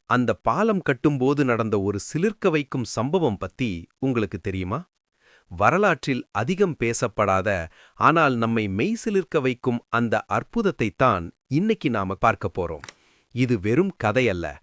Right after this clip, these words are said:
பக்திக்கும் பாசத்திற்கும் இயற்கை கூட எப்படி தலைவணங்கும் என்பதற்கான ஒரு சாட்சி. இந்த வீடியோவை கொஞ்சம் கூட ஸ்கிப் பண்ணாம முழுசா பாருங்க.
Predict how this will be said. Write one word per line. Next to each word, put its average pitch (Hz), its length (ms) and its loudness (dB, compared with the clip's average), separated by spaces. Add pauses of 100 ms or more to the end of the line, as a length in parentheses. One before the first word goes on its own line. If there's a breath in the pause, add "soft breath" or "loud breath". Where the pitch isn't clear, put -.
(400 soft breath)
பக்திக்கும் 147 640 -2 (100)
பாசத்திற்கும் 117 800 0 (260 soft breath)
இயற்கை 202 520 2
கூட 165 280 2
எப்படி 151 520 -2 (120)
தலைவணங்கும் 147 600 2
என்பதற்கான 110 800 0
ஒரு 123 220 0
சாட்சி. 104 640 -2 (440 soft breath)
இந்த 214 360 4
வீடியோவை 143 680 2
கொஞ்சம் 190 400 0
கூட 147 220 2
ஸ்கிப் - 400 -2
பண்ணாம 110 440 0 (260)
முழுசா 160 440 2
பாருங்க. 92 440 -2